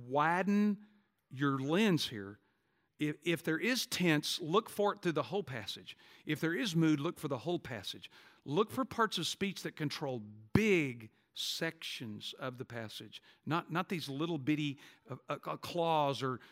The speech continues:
you know, just a real short, you, you'll just get lost in the weeds, right? Have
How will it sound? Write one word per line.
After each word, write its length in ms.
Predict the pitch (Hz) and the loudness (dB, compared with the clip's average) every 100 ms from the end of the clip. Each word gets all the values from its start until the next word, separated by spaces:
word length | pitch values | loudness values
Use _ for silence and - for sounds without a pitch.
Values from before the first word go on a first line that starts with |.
| _ | _
you 200 | - 170 156 | -12 -2 0
know, 120 | 139 | 0
just 200 | 139 147 | 0 -2
a 40 | |
real 240 | 131 139 139 | -2 0 -2
short, 240 | - 143 - | -4 -8 -8
you, 160 | 151 156 | -10 -4
you'll 180 | 160 160 | 0 2
just 240 | 151 - | 0 -2
get 100 | 143 | -6
lost 320 | 131 135 131 | -6 -6 -4
in 60 | 127 | -4
the 60 | 113 | -4
weeds, 500 | 151 175 98 - - _ _ _ _ _ _ | -6 -8 -12 -16 -18 _ _ _ _ _ _
right? 240 | 143 190 - | -4 -4 -6
Have 100 | - | -12